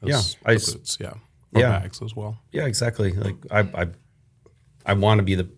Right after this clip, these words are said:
Speaker 2: the company that people go to for belts.
Speaker 1: Yep.
Speaker 2: So, so it's
Speaker 1: Yep.
Speaker 2: kinda a big goal. <laughs>
Speaker 1: Yep.
Speaker 2: Yeah.
Speaker 1: Yeah, um, I think from a big picture standpoint, I, you know, this will echo twenty twenty-three in some ways, where it's just kind of a year of, like,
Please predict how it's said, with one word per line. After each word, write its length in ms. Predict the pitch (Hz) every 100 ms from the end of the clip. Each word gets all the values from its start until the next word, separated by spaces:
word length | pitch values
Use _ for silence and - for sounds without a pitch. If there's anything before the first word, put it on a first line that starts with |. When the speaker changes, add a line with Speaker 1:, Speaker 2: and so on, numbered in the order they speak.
| _ _ -
Speaker 2:
the 100 | 101
company 340 | - 98 95 85
that 140 | 87
people 200 | 95 87
go 140 | -
to 140 | - 98
for 120 | -
belts. 420 | - - - - _
Speaker 1:
Yep. 120 | 110 104
Speaker 2:
So, 140 | 85 - _
so 180 | - 95 - _ _ -
it's 140 | -
Speaker 1:
Yep. 100 | 107
Speaker 2:
kinda 160 | 92 87 _ _ _ _ -
a 40 |
big 200 | 85 87
goal. 220 | 85 - - -
<laughs> 600 | - 247 - - 120 -
Speaker 1:
Yep. 140 | 107
Speaker 2:
Yeah. 100 | 104 - - - _ _ _ _ _ _ - - - - _ -
Speaker 1:
Yeah, 500 | 165 151 120 110 -
um, 420 | 170 151 143 147 156
I 60 |
think 180 | 175 196
from 180 | - 165
a 60 |
big 200 | 127 135
picture 240 | 147 147 151
standpoint, 580 | - 139 131 143 135 -
I, 120 | 117 - - - -
you 120 | 131 123
know, 180 | 117 110 - - - -
this 200 | 117 -
will 100 | 107
echo 400 | 101 - 101 98
twenty 280 | - 113 101
twenty-three 440 | - 98 - 95
in 80 | 95
some 220 | - 110
ways, 320 | 104 101 95 -
where 180 | 87 85
it's 160 | 87
just 140 | - -
kind 160 | 160
of 60 | 120
a 40 |
year 160 | 98 95
of, 120 | 87
like, 300 | 78 -